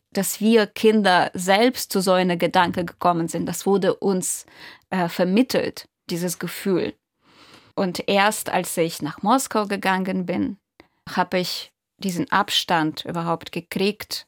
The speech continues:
zu meiner Familie und hab überhaupt angefangen, alles zu hinterfragen, wie ich aufgewachsen bin. Aber in Kiew hab ich nur Russisch gesprochen.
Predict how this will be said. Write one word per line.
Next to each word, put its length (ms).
zu 160
meiner 260
Familie 640
und 240
hab 220
überhaupt 360
angefangen, 560
alles 340
zu 120
hinterfragen, 840
wie 100
ich 180
aufgewachsen 720
bin. 240
Aber 220
in 180
Kiew 420
hab 180
ich 420
nur 500
Russisch 580
gesprochen. 760